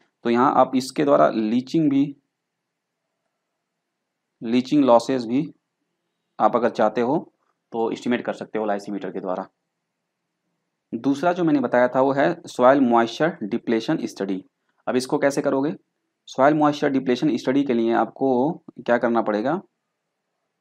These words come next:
आपको, अ, फील्ड कैपेसिटी कैलकुलेट करना पड़ेगा। Then उसमें से परमानेंट विल्टिंग पॉइंट को, परमानेंट विल्टिंग पॉइंट को डिटेक्ट करना पड़ेगा, ये भी आपको निकालना पड़ेगा। Then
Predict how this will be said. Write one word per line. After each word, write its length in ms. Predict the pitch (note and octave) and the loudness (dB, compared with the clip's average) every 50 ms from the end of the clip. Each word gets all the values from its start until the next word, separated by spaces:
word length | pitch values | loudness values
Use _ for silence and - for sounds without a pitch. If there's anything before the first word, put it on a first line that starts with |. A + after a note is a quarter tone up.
| _ _ _ _ _ _ _ _ _ _ - | _ _ _ _ _ _ _ _ _ _ 0
आपको, 480 | B2 A#2+ A#2+ - - C#3 C#3 C#3+ C#3 | 2 2 2 0 0 0 2 2 2
अ, 340 | - B2 B2 A#2 A2+ A2+ A2 | 4 4 6 6 6 6 4
फील्ड 560 | - - - - - - - - D3+ D#3 - | 0 -6 -14 -20 -20 -6 0 0 2 2 2
कैपेसिटी 460 | - B2+ B2 B2 B2+ B2 - - C#3+ | 4 4 4 4 4 0 -4 -4 -4
कैलकुलेट 360 | C#3 D3 B2+ B2+ C#3 C3+ B2 - | -2 -2 -2 -2 -2 -4 -4 -2
करना 180 | C3+ C#3 C#3+ | -4 -4 -2
पड़ेगा। 400 | C#3+ C3+ C3 C3 C#3 D3+ G3 - _ _ _ _ _ _ _ _ _ _ _ _ _ - | -2 -2 -4 -2 -4 -4 -6 -8 _ _ _ _ _ _ _ _ _ _ _ _ _ -2
Then 180 | B2+ C3+ C#3 | 0 2 2
उसमें 220 | C3 C3 C#3+ C#3+ C#3 | 2 2 2 0 0
से 300 | C#3 D3 C#3+ - - - - - - | 0 0 -2 -2 -2 -4 -6 0 4
परमानेंट 580 | A2 A2+ A#2+ B2+ C3 C3+ C#3 D3 C#3 G2 - - | 4 4 4 2 0 0 0 0 0 -2 -2 -4
विल्टिंग 380 | A2 A#2 A#2+ A2 C3 C3 B2+ | -2 -2 -2 0 0 0 2
पॉइंट 260 | B2+ A#2+ A#2+ B2 A#2+ | 2 0 0 0 -2
को, 440 | - - B2 B2 B2 B2 A#2+ A2 G#2 - - - | -2 -2 0 0 0 0 0 -2 -4 -4 0 2
परमानेंट 460 | A#2 A#2+ B2+ C3 C3 C3+ C#3+ D3 - | 2 4 4 2 0 0 -2 -4 -4
विल्टिंग 520 | - A2+ A#2 A#2+ A2+ C#3 D3 - - - - _ | -2 -2 -2 0 0 0 0 0 -2 -4 -8 _
पॉइंट 240 | - A2 A2+ A#2+ A#2 | -2 -2 -2 -2 -4
को 420 | - - A#2 A#2 A2 - - - _ A#2 | -4 -2 -2 -2 -2 -2 -4 -8 _ -10
डिटेक्ट 320 | A2+ A2+ A2 B2 B2 B2 | -8 -2 -2 -2 0 0
करना 200 | C3 B2+ B2+ B2+ | 0 0 0 0
पड़ेगा, 240 | B2 C3 B2+ C3 C#3+ | -2 -2 -2 -2 -2
ये 160 | C#3+ B2 A2 | -2 -2 -2
भी 140 | G#2+ B2 A#2+ | -2 0 0
आपको 200 | A#2+ A#2+ A#2+ B2 | 0 0 0 -2
निकालना 300 | B2 A#2 B2 B2 B2 B2+ | -4 -2 -2 -2 -2 -4
पड़ेगा। 340 | B2 B2 B2+ C3+ D3+ F3 F#3+ _ _ _ _ _ _ _ _ _ _ _ _ _ _ _ _ _ _ _ _ _ _ _ _ _ _ _ _ _ _ _ _ _ _ _ _ _ _ _ _ _ _ _ _ _ _ _ _ _ _ _ _ _ - | -4 -4 -4 -6 -6 -10 -12 _ _ _ _ _ _ _ _ _ _ _ _ _ _ _ _ _ _ _ _ _ _ _ _ _ _ _ _ _ _ _ _ _ _ _ _ _ _ _ _ _ _ _ _ _ _ _ _ _ _ _ _ _ -4
Then 340 | A2 C3+ C#3 D3+ E3+ F3 | 0 2 2 2 0 -2